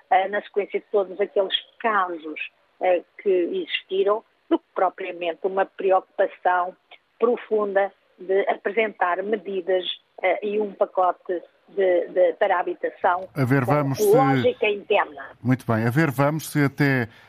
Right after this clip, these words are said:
Speaker 2: eh, ao fim deste período de consulta pública, eh, haverá, eh, alguma correção em, eh, alguns aspectos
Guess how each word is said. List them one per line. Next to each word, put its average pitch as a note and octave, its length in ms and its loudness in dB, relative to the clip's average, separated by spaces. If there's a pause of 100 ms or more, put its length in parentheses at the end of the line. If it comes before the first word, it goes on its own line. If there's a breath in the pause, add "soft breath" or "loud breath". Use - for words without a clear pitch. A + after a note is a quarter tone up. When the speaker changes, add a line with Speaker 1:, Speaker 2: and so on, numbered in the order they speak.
(180 loud breath)
Speaker 2:
eh, A#2+ 160 -2
ao C3+ 180 4
fim C#3 280 2
deste B2 240 -2
período B2+ 240 2
de G#2+ 80 -10
consulta A#2+ 480 0
pública, C3+ 540 0
eh, A2+ 440 0
haverá, A#2+ 500 2 (380 soft breath)
eh, G2 400 -2
alguma B2+ 680 4
correção B2 1000 0
em, A2 300 2
eh, G2+ 280 -2
alguns A#2+ 400 2
aspectos - 560 -2